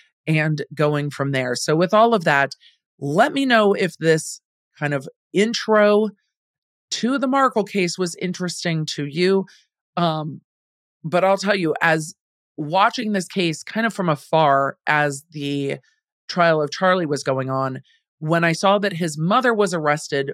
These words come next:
for the conspiracy to commit murder of her own son-in-law and the, the murder for hire of her son-in-law, I was like,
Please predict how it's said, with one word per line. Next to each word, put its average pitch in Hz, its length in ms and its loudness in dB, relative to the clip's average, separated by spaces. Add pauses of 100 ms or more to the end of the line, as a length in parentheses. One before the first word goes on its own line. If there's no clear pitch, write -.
(160)
for 170 260 -2
the 139 420 -6 (380)
conspiracy 208 680 0
to 175 80 -2
commit 170 360 -4
murder 156 260 2
of 139 200 -2
her 139 200 -2
own 151 200 -4
son-in-law 139 680 -2
and 139 160 -6
the, 135 280 -6 (380)
the 147 220 -2
murder 165 300 2
for 165 160 -2
hire 147 360 2
of 143 140 0
her 143 140 -2
son-in-law, 143 440 -2
I 107 60 -4
was 151 120 -4
like, 143 100 -6